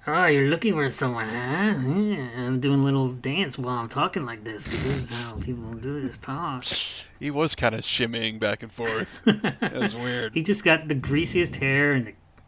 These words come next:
Speaker 1: the ugliest dude. It's like, oh man, that guy's great. I love him already.
Speaker 2: Yeah. I will, <laughs> I, I, I, yeah, I'll admit the original Luis in four had, y-, you know, he was, he was a little slick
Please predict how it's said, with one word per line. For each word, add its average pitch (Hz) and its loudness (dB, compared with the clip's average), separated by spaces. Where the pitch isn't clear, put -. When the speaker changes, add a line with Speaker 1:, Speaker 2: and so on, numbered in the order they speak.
Speaker 1:
the 139 -8
ugliest 147 0
dude. 120 -4
It's 110 -10
like, 117 -10
oh 110 -4
man, 104 -10
that 123 0
guy's 107 -4
great. 110 -8
I 127 -2
love 113 -2
him 117 0
already. 110 -4
Speaker 2:
Yeah. 131 -10
I 127 -2
will, 247 2
<laughs> - -12
I, 135 2
I, 151 6
I, - -2
yeah, 196 2
I'll 214 8
admit 208 0
the 123 0
original 120 2
Luis 117 2
in 107 -6
four 107 2
had, 104 0
y-, - -20
you 127 -10
know, 143 -2
he 214 -8
was, - 0
he 233 -6
was 294 -2
a 269 -2
little 180 4
slick 107 2